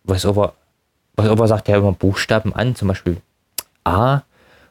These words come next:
B und so. Und dann kann man noch einstellen, ob es zu den Buchstaben noch Wörter sagen soll, wie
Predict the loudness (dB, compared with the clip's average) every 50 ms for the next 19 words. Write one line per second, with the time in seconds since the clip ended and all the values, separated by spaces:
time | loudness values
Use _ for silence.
0 | _ _ _ _ _ _ _ _ _ _ _ _ _ _ _ _ _ _ _ _
1 | _ _ -2 0 2 4 4 4 4 2 2 2 4 2 2 0 -2 _ _ _
2 | _ _ -20 -20 _ _ _ _ _ -2 -2 0 0 0 0 0 0 0 -2 -6
3 | _ _ _ _ _ _ _ _ _ _ _ _ _ _ _ _ _ _ _ _
4 | _ _ _ _ _ _ _ _ _ -8 -4 0 2 2 2 2 0 0 0 0
5 | 2 0 -2 -2 0 0 0 0 0 -2 -4 -4 -4 -8 -6 -6 -8 -12 -12 -16
6 | -18 _ _ _ _ _ _ _ _ _ -4 0 2 4 4 4 2 4 2 2
7 | 2 0 -2 -2 -2 0 0 0 0 0 -2 -2 -2 0 0 2 2 2 0 0
8 | 0 2 2 0 0 -2 -4 -6 -2 -2 -4 -2 -2 -4 -6 -8